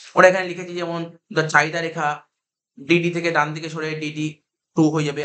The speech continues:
আগে ডিডি ওয়ান ছিল এখন ডিডি টু হয়ে যাবে, এগুলো লিখেছে। ওই একই লেখা লিখেছে, লেখাটা আলাদা কিছু নেই, লেখা একই। ঠিক আছে, লেখা পুরো একই আছে, but আর কিছু নেই। কি বললাম বুঝতে পারলি তো? লেখা একই। তাহলে একবার চাহিদা রেখা বাড়বে,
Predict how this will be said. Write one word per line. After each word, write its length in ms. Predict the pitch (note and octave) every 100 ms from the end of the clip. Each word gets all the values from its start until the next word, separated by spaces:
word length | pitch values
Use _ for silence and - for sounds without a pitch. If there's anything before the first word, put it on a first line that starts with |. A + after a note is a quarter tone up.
| C3
আগে 120 | C3+ C3+
ডিডি 200 | C#3 D3 C#3+
ওয়ান 120 | D3 D#3+
ছিল 80 | F#3+
এখন 120 | D3+ D3
ডিডি 140 | C#3 C3+
টু 60 | D3
হয়ে 140 | C#3 C#3
যাবে, 160 | C3 C3 B2+
এগুলো 180 | D3+ E3
লিখেছে। 260 | A#2+ G#2+ - _ _ _ _ _ _ _
ওই 80 | F#3 - G#3+
একই 160 | D4 C4+
লেখা 120 | A3
লিখেছে, 180 | F3 D#3+
লেখাটা 200 | F3 A3+ A3
আলাদা 160 | F#3+ E3+
কিছু 120 | A#2+ G2+
নেই, 80 | G#2
লেখা 180 | D#3 F3 E3+
একই। 140 | - - _ _ _ _ _ _ _ _ _ _ _ _ _ _ _ _ _ _ _ _ _ _ _ _ _ _ _ _ _ _ B2+
ঠিক 100 | A#3
আছে, 100 | G#3 E3
লেখা 160 | F#3 A#3
পুরো 120 | A#3 F#3
একই 140 | D#3+ F#3+
আছে, 100 | F#3 - _ _ _ _ _ -
but 120 | D3 C#3 -
আর 60 | D3
কিছু 120 | C#3+ B2+
নেই। 120 | - - _ - _ -
কি 80 | E3+
বললাম 180 | G3 G#3
বুঝতে 140 | G#3+ C#4
পারলি 140 | B3+
তো? 60 | E3+
লেখা 140 | F#3 C4
একই। 160 | D#3 B2 B2
তাহলে 160 | E3+ F3 - _ _ _ _ _ _ B2+
একবার 200 | C3+ E3+ E3+
চাহিদা 240 | D3 D#3 F3+
রেখা 140 | F3 D3+
বাড়বে, 280 | C3 B2+ E3+